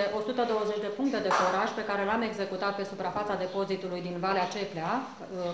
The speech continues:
care aparțin sucursalei Electrocentrale Turceni. Uh, noi am făcut puncte de foraj la, uh, suprafa-, la cinci metri adâncime, cincisprezece, douăzeci de metri, dar am recoltat probe și de la suprafață pentru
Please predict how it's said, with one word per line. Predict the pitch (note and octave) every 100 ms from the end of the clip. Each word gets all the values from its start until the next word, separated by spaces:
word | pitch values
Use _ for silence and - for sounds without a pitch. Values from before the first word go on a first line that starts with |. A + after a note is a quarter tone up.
| F3+
care | F#3
aparțin | F#3 F3+ F3 G3+
sucursalei | G3 F#3 F3+ F#3 F#3 F3+
Electrocentrale | F#3 G3+ G3+ F3+ F3+ F3 E3+
Turceni. | D#3 F#3+ A#3 D4
Uh, | - - - - - - G#3 G3+ G3 F#3+ F#3+ G#3+
noi | A#3+ B3 A3+
am | G#3+
făcut | G#3+ B3 A#3+
puncte | A#3+ A3+ G3
de | G3
foraj | G3 G3 G3 F#3+ F#3+
la, | F#3 F#3
uh, | F#3 F#3 F3+ F3
suprafa-, | F#3 - F3+ A#3+ A#3+ A3+ G3+
la | G3 -
cinci | A3 G#3+
metri | A3 G#3+ G#3+
adâncime, | G#3+ A3 B3+ A#3+ A#3
cincisprezece, | A3 A3 G#3 G3+ G3+ G3
douăzeci | G3+ G3 F#3 F#3
de | F#3
metri, | F#3+ F#3 F3+
dar | F3+ - A3
am | A#3
recoltat | A3+ G#3 G3 G3 G3
probe | F#3+ F#3+ F#3
și | A3
de | G#3+
la | F#3 F#3+
suprafață | F#3 F3+ A3+ A#3 B3 - - - A#3+
pentru | B3 A#3+